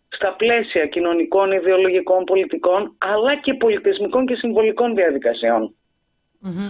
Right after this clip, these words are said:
Speaker 1: Δηλαδή, τα μέλη μιας κοινωνίας διατηρούν όρους και νοήματα, τα οποία φυσικοποιούν, δηλαδή τα, τα κάνουν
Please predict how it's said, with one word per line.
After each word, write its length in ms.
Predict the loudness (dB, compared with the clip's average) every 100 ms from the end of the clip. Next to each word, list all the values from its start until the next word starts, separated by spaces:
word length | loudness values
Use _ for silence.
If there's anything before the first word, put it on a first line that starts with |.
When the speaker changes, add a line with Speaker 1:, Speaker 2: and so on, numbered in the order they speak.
| -8
Speaker 1:
Δηλαδή, 680 | -2 2 2 0 0 -2 -2 -8 _ -16 -12 -12 -12 -18 -20 _ -4
τα 160 | -2
μέλη 280 | 0 0 0
μιας 240 | 0 -2 -2
κοινωνίας 800 | -2 0 2 2 0 -2 -6 -10 -4
διατηρούν 840 | 0 2 0 2 2 4 2 -2 -2
όρους 560 | 2 4 4 2 -2 -2
και 140 | -2
νοήματα, 840 | 0 2 2 2 0 0 -2 -2 -8 _ _ _ _ _
τα 120 | 0
οποία 340 | 2 2 0 0
φυσικοποιούν, 1040 | -4 -2 0 0 0 2 2 4 2 -2 -10 _
δηλαδή 420 | -2 0 0 -2 -4 -12 -4
τα, 260 | 0 0 -2
τα 100 | -2
κάνουν 480 | -2 -4 -4 -10